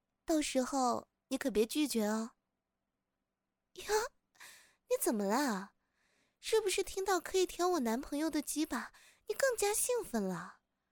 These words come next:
居然还用舌头裹着阿平老公的龟头，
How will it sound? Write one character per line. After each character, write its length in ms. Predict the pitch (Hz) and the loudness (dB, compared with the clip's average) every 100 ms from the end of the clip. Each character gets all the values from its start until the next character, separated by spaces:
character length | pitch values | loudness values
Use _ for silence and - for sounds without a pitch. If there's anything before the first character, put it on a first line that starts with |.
| _ _ _ _ | _ _ _ _
居 180 | - 392 | 0 4
然 160 | 381 | 4
还 160 | 403 359 | 4 0
用 180 | 330 381 | 2 0
舌 300 | - 254 277 | -2 -2 -2
头 300 | - 320 294 - - _ | -2 -10 -12 -16 -20 _
裹 160 | - 233 | 0 2
着 120 | 285 | 2
阿 140 | 320 | 2
平 180 | 359 349 | 0 0
老 160 | 359 202 | 0 0
公 220 | - 320 | -2 -2
的 80 | 349 | 0
龟 260 | 311 339 | 0 0
头， 360 | - - 175 | -2 -8 -10